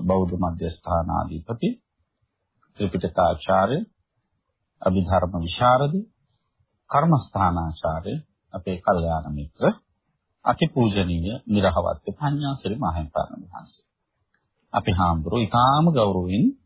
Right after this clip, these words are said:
පාද නමස්කාර පූර්වක පිළිගන්නවා අපි හාමුදුරුවනේ.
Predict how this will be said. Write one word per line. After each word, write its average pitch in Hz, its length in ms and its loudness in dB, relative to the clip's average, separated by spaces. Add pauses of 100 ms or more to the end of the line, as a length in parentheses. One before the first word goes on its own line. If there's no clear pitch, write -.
(480)
පාද 127 200 4
නමස්කාර 95 720 4
පූර්වක 82 440 0 (720)
පිළිගන්නවා 92 520 2
අපි - 160 -6
හාමුදුරුවනේ. - 640 -4